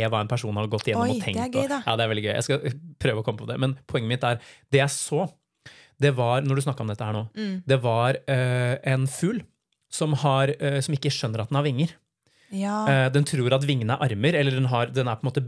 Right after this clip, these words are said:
Speaker 1: vingene er bundet. Men når du da innser, sånn som du sa, ikke sant? D-, vi prøver å, å, vi, vi holder oss selv tilbake.
Speaker 2: Mm.
Speaker 1: Plutselig så innser du at du har vinger. Men når du da letter og flyr, hva
Speaker 2: Mm.
Speaker 1: skjer med alle de andre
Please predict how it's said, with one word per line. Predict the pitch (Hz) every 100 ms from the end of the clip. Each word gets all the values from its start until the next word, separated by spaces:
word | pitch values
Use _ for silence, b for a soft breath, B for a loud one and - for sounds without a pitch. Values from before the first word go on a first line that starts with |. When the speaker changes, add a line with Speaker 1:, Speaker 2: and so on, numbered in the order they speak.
| - 147
Speaker 1:
vingene | 143 113 123
er |
bundet. | 131 107 113 - -
Men | 143 139
når | 131 120 120
du | 127
da | 131 -
innser, | 113 110 - - 131 143
sånn | 95 139
som | 139
du | 139
sa, | 135 147
ikke |
sant? | 151 156 B B B _
D-, | 147 -
vi | 131
prøver | 139 - 131 101 107
å, | 123 -
å, | - - 151 -
vi, | 143
vi | 139
holder | 139 123 127
oss |
selv | 127 110
tilbake. | 127 110 - 160 147
Speaker 2:
Mm. | 208 180 165 B _ -
Speaker 1:
Plutselig | 185 - 135 131
så | 135
innser | 120 113 120
du | 120
at |
du | 143
har | 147
vinger. | 127 110 180 - _ B -
Men | 160
når | 160 156
du | 147 151
da | 135 139
letter | 160 151 - 135
og | 147
flyr, | - 175 214 - -
hva | 151 165
Speaker 2:
Mm. |
Speaker 1:
skjer | 175 143
med | 147
alle |
de | 139 151
andre | 117 117